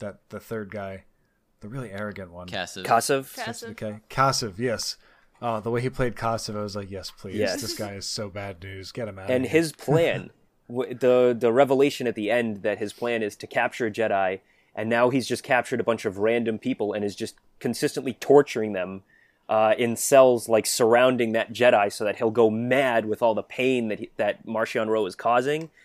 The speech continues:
Speaker 4: Mm-hmm.
Speaker 3: That is, like, such, so evil and so s-, it, it, you're right. It,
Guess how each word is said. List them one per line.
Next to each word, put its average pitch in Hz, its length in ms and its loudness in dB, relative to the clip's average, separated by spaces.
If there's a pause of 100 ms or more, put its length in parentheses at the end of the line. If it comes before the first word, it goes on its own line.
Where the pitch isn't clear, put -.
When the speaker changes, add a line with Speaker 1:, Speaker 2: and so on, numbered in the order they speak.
(160)
Speaker 4:
Mm-hmm. 233 220 -16
Speaker 3:
That 151 160 8
is, 160 120 0
like, 160 140 2
such, - 340 2 (340)
so 185 380 6
evil 131 460 2
and 104 180 -6
so 156 540 4 (380)
s-, - 260 -8 (200)
it, 139 240 6
it, 139 320 -2
you're 139 140 6
right. 175 180 10
It, 120 120 4